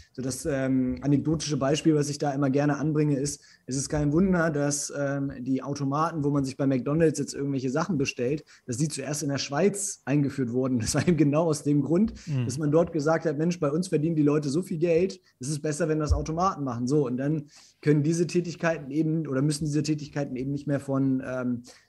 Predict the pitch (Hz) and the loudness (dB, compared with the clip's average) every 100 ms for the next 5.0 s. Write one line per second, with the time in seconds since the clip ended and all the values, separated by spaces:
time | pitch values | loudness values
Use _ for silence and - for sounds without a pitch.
0 | - 135 147 147 120 147 143 147 123 139 | -6 -4 -4 -4 -4 -4 -4 -4 -2 0
1 | 143 131 135 131 120 113 127 185 170 175 | 2 2 2 0 0 -4 -2 -2 0 0
2 | 175 165 170 175 165 143 147 170 208 160 | 0 0 2 2 2 -2 -2 0 0 2
3 | 175 175 165 160 156 160 151 147 151 143 | 0 0 -2 -2 0 0 0 2 0 0
4 | 143 135 156 196 156 117 113 123 160 190 | 0 2 2 2 0 -6 -10 -6 -4 -6